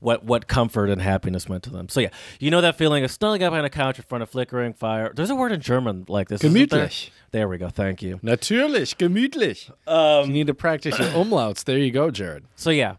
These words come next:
Speaker 1: So, actually, I don't even need to, I don't even need to read what they just said. I explained it. We explained it better than they ever could. Flex.
Speaker 2: <laughs>
Speaker 1: I'm
Speaker 2: There you go.
Speaker 1: surprised that one just came out,
Speaker 2: Yeah,
Speaker 1: came
Speaker 2: th-,
Speaker 1: about.
Speaker 2: I'm surprised that
Speaker 1: I mean,
Speaker 2: we
Speaker 1: that's
Speaker 2: did an
Speaker 1: probably been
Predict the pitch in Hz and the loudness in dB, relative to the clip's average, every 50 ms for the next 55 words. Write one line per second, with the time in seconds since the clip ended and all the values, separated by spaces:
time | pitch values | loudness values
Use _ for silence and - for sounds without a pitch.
0 | _ _ _ - 190 175 180 185 185 - - 190 180 165 139 160 180 196 190 185 | _ _ _ -2 2 2 2 2 0 0 -2 -2 -2 0 0 0 0 0 0 -2
1 | 175 175 170 175 170 - 147 117 - - - 147 170 180 180 160 143 139 131 131 | -2 -2 -2 -4 -4 -6 -8 -10 -10 -10 -10 -8 -8 -6 -6 -6 -6 -6 -8 -8
2 | 113 110 104 95 95 - - 90 90 87 - 95 92 101 120 123 - - - 113 | -8 -8 -8 -8 -10 -10 -10 -12 -12 -10 -8 -4 -4 -2 -2 -4 -6 -4 -2 -2
3 | 107 104 104 98 - 101 127 139 135 - - 135 120 113 107 90 98 98 95 92 | 0 0 -2 -2 -2 -2 -2 -2 -2 -2 -2 -2 -2 -2 -4 -6 -8 -10 -10 -12
4 | 95 95 90 90 90 87 87 85 - - 87 87 - _ _ _ _ - - - | -14 -14 -12 -12 -12 -14 -16 -18 -20 -20 -20 -20 -20 _ _ _ _ -16 -8 -2
5 | 135 135 135 151 160 - 160 143 - - 156 143 - - 151 143 - - 143 - | 2 2 2 2 2 2 0 0 0 -2 -4 -4 -2 -4 -6 -4 0 2 2 4
6 | 113 185 190 190 190 185 170 123 143 135 135 135 127 120 104 95 113 113 113 - | 4 4 4 6 6 4 6 4 4 4 6 4 2 0 0 0 -2 -2 -2 -4
7 | - - - 117 - - _ _ 92 _ - - 131 120 120 113 110 107 113 185 | -10 -16 -16 -16 -16 -18 _ _ _ _ -12 -8 -6 -4 -4 -4 -4 -2 -2 0
8 | 262 285 240 160 113 104 104 107 98 - 147 156 190 - - 233 208 - 196 175 | 0 2 2 0 0 0 -2 -2 -2 -2 -4 -4 -4 -4 -6 -4 -2 0 2 2
9 | 160 135 123 135 143 147 143 - _ _ _ _ _ _ _ _ _ _ _ _ | 2 0 0 0 0 0 -2 -4 _ _ _ _ _ _ _ _ _ _ _ _
10 | _ _ - 156 175 185 185 180 190 131 139 151 214 - 165 170 160 | _ _ -4 -2 0 2 2 4 2 4 4 2 4 4 4 4 4